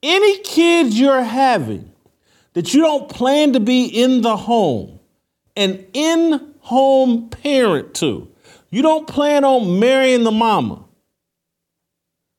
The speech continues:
you've already done the first disrespect. And so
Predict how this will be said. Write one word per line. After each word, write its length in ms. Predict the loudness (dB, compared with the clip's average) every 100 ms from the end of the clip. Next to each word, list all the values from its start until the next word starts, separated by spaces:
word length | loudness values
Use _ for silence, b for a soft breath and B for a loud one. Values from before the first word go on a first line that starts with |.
| _ _
you've 300 | 0 2 2
already 520 | 2 2 2 0 0
done 360 | 0 0 0 0
the 60 | -2
first 440 | 0 0 0 -2
disrespect. 680 | -4 -2 -6 -4 -2 -2 -2
And 120 | -4
so 300 | -2 -2 -2